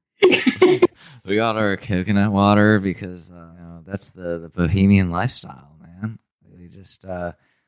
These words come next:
Speaker 2: we go, we drink coconut water after a night out, smoke some weed, and ha-, hail Satan.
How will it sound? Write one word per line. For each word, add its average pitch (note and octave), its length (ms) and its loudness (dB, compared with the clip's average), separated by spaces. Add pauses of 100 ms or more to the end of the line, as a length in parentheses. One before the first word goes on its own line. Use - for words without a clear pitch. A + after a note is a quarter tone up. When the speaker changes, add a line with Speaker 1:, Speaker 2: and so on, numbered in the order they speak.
(160)
Speaker 2:
we G2 80 -2
go, A#2 360 6
we G#2 120 0
drink G2+ 260 -4
coconut A2 380 -4
water A2+ 600 -2
after F#2 280 -12
a F2+ 40 -20
night F#2+ 260 0
out, G2+ 360 2
smoke F#2+ 320 -10
some F#2+ 180 -4
weed, G#2+ 320 4
and F#2 300 6
ha-, F2+ 460 -2
hail F#2+ 420 2
Satan. A#2 580 -2